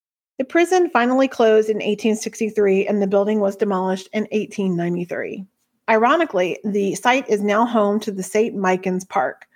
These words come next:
Remember the church that Zachariah was a church warden mentioned in the meeting request to discuss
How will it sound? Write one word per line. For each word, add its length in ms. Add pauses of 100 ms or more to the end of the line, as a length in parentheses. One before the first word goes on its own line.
(420)
Remember 520
the 140
church 340
that 140
Zachariah 600
was 160
a 80
church 320
warden 560
mentioned 380
in 120
the 60
meeting 320
request 640 (300)
to 100
discuss 400